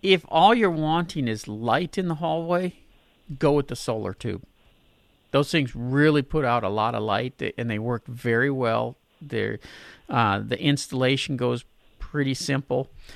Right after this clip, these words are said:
If you're wanting to be able to look up and look out at the sky, then go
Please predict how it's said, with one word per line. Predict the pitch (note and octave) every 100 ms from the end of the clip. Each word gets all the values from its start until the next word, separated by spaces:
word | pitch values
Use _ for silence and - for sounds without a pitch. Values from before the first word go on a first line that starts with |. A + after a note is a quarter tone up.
| - - - - - - - _ _ D#3
If | G3 A#3 -
you're | E3
wanting | D3 D3 D3 D3
to | -
be | D3+
able | C3+ C3 A2
to | A#2+
look | D3 -
up | D3 C3+
and | B2+ B2
look | A#2+
out | B2+ B2+
at | A#2+
the | A#2
sky, | - - B2+ C3+ D3+ D3+ - _ _ _ _ _ _ _ _ -
then | C#3+ D3+ E3
go | D3 B2+